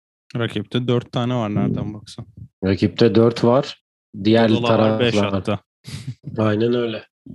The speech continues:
Speaker 2: Evet, bu akşam ben de bir kapama bekliyorum ve hatta Golden State diğer,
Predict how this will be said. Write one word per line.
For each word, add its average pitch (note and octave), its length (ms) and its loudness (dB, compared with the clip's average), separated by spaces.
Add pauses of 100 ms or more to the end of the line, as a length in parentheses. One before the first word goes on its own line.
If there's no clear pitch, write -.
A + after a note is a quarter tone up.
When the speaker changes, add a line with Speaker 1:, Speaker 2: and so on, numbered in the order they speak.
(920)
Speaker 2:
Evet, F3 220 0
bu D#3 100 4
akşam D#3 320 2
ben D#3 180 2
de A#2+ 120 2
bir C3+ 100 0
kapama B2+ 380 -2
bekliyorum A#2+ 460 -2
ve B2+ 60 2
hatta C3 360 0
Golden B2 340 0
State C#3 380 -4
diğer, A#2 400 0